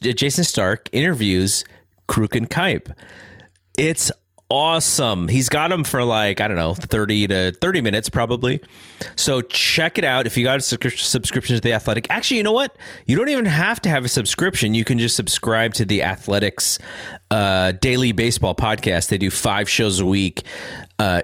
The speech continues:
it, it'll, it'll have ads in it because you, if you just use your R S S feed in your podcast reader.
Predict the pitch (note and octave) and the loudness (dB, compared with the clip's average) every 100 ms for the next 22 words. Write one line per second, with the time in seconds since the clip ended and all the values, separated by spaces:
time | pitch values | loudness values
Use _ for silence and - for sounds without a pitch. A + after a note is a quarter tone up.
0 | - E3 F#3+ F3 F3+ F3+ D#3 E3+ E3 D3 | 0 0 0 0 0 2 2 0 0 0
1 | C#3 E3 E3 A#2 F2+ G2+ C3 - A2 - | 0 0 0 0 2 0 -2 -2 -2 0
2 | G2+ F2 G2 G#2 E2 G2+ A2 G#2 G2+ - | 0 0 0 0 2 0 0 0 -2 -2
3 | A2 A2 G#2 F2+ G2 F#2 F#2+ G2 - G2+ | 0 2 2 2 0 0 0 0 0 -2
4 | - - F2 E2 E2+ - F#2 F2+ E2+ E2 | -2 0 0 2 0 0 -2 -2 -2 -2
5 | - E2+ E2 | -2 -2 -2